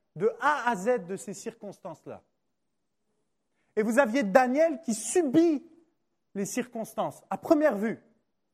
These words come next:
parce qu'il dit, « Là, je vais mourir. » Mais Dieu cherchait à appeler Daniel dans sa présence. Viens, parce qu'il y a un objectif.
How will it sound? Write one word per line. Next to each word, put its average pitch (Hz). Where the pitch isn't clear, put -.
parce 196
qu'il 233
dit, « 269
Là, 277
je 180
vais 202
mourir. » 185
Mais 196
Dieu 277
cherchait 247
à 196
appeler 233
Daniel 185
dans 196
sa 202
présence. 147
Viens, 165
parce 170
qu'il 220
y 196
a 196
un 180
objectif. 175